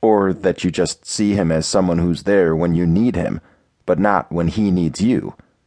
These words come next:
But then sometimes, you fail to realize that you're already spending too much time together,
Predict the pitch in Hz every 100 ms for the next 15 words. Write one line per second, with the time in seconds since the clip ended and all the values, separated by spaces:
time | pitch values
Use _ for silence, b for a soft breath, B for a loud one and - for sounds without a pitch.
0 | _ _ _ _ - 120 131 123 175 160
1 | 95 82 78 - - b b _ - 117
2 | 113 165 175 123 90 90 78 78 71 69
3 | 80 92 - 104 - 127 113 104 104 80
4 | - 92 87 87 - 131 101 - - 113
5 | 113 - - 71 -